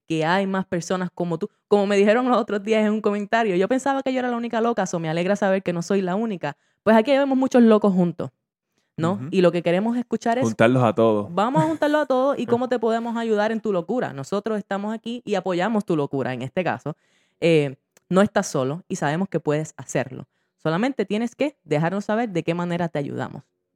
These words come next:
Speaker 1: Y nosotros más que felices para, para ayudar definitivamente. Yo sé que hay muchas más personas en la comunidad que también estarían más que dispuestos para ayudarte en lo que necesites.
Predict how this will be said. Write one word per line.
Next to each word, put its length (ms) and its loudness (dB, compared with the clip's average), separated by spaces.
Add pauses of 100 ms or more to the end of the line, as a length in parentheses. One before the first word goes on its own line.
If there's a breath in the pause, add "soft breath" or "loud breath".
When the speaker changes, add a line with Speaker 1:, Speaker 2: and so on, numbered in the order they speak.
(200)
Speaker 1:
Y 300 0
nosotros 440 -4
más 380 -2
que 120 -6
felices 480 -8
para, 340 -6 (200)
para 180 -2
ayudar 300 -4 (100)
definitivamente. 800 -2
Yo 80 4
sé 140 -6
que 80 -2
hay 40 -2
muchas 220 -4
más 140 -6
personas 280 -4
en 40 -4
la 80 -4
comunidad 340 -8
que 80 -4
también 380 -6
estarían 320 -8
más 120 -10
que 120 -10
dispuestos 400 -8
para 180 -8
ayudarte 320 -10
en 60 -8
lo 80 -10
que 80 -14
necesites. 480 -18